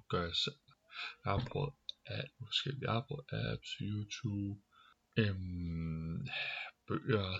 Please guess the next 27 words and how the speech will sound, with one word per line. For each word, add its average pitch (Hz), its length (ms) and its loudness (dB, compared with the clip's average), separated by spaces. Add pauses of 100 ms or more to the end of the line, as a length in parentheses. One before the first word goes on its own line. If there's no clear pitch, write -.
(100)
C - 40 6 (280)
D'er, - 600 2
musik, 104 500 0 (320)
øh, 104 480 2 (720)
klassisk 107 420 2
musik, - 360 -2 (680)
øh, 113 300 0 (100)
hjernebølgemusik, 95 1000 -2 (800)
alt - 120 4
hvad 139 100 -2
du 104 60 -2
kan - 60 -10
forestille 101 420 0
dig. 107 60 -2 (720)
Jamen, 104 440 -4
men 95 240 -4 (520)
sådan 123 180 4
som 135 180 10
jeg 98 120 0
gjorde 98 220 0
i 98 40 -2
lang 95 380 2
tid, - 180 -4 (560)
da - 40 0
jeg 98 120 0
startede 87 340 0
ud, 90 140 -4